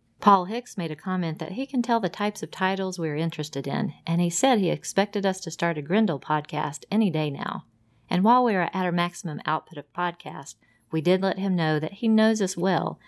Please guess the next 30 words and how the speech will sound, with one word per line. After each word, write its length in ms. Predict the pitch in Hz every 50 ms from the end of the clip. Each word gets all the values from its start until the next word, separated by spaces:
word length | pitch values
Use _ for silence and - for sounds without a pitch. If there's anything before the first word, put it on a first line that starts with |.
| _ _
by 120 | - - -
sending 340 | 151 - 190 196 202 208 202
him 140 | 214 208
a 40 | 208
photo 320 | 202 - 180 170 170 170 165
of 100 | 151 147
a 60 | 143
print 360 | - - - 226 185 - -
we 100 | 147 143
got 180 | - 143 147 147
at 140 | - -
Baltimore 420 | - 156 165 165 - 185 185 180 170
Comic 320 | - - 170 165 160 -
Con 360 | - - 156 143 139 139 151 -
in 140 | - 160 156
the 60 | 143
past 420 | - - 180 170 151 139 147 - -
that 160 | 143 131 -
is 140 | - 143 -
signed 340 | - - 170 180 196 202
by 140 | 190 160 139
Ron 260 | 135 151 151 165 170
Randall 440 | 160 156 156 156 156 147 139 135 - _ _ _ _
that 200 | - 143 - -
features 480 | - 208 214 220 - - 147 139 - -
Mercy 300 | 156 160 160 - 180 175
Saint 260 | 170 - 175 175 170
Clair 360 | - - 156 147 147 139 139
with 240 | - 147 139 - -
Grendel. 500 | - - 151 147 147 143 139 - -